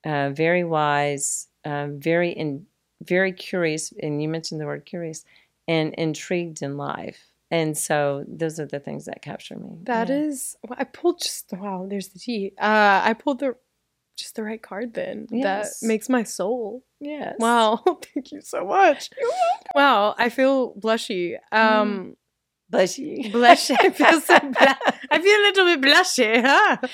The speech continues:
Speaker 1: I thought you said blushy.
Speaker 2: Blushy.
Speaker 1: I'm blushy. I'm
Speaker 2: Blushy.
Speaker 1: blushy.
Speaker 2: Blushy. Blushy. Blushy. Sounds like,
Speaker 1: <laughs> Yeah,
Speaker 2: oh,
Speaker 1: don't
Speaker 2: some words I learned
Speaker 1: Yeah.
Speaker 2: last year.
Speaker 1: <laughs>
Speaker 2: Wow. You should draw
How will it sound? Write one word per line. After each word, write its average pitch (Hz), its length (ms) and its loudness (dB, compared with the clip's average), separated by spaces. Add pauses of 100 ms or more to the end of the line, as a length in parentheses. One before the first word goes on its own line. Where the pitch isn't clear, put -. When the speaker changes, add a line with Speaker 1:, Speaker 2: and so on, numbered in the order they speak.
(180)
Speaker 1:
I 359 80 8
thought 392 120 6
you - 80 2
said 226 220 -2
blushy. 196 680 2
Speaker 2:
Blushy. 277 800 4
Speaker 1:
I'm 339 120 10
blushy. 415 540 10 (100)
I'm 285 80 4 (140)
Speaker 2:
Blushy. 302 520 4
Speaker 1:
blushy. 277 240 0
Speaker 2:
Blushy. 262 520 2
Blushy. 240 460 2
Blushy. 233 340 0
Sounds 233 220 0
like, 214 340 0
Speaker 1:
<laughs> - 60 -20 (800)
Yeah, 240 80 -2 (400)
Speaker 2:
oh, 233 60 0
Speaker 1:
don't 220 400 -2
Speaker 2:
some 226 200 -2
words 202 240 -4
I 196 140 0
learned 180 420 -4
Speaker 1:
Yeah. - 220 -8
Speaker 2:
last 185 380 -10
year. - 520 -2 (120)
Speaker 1:
<laughs> 170 120 -4
Speaker 2:
Wow. 180 640 -4 (340)
You 208 140 -6
should 190 380 -4 (600)
draw 156 500 -8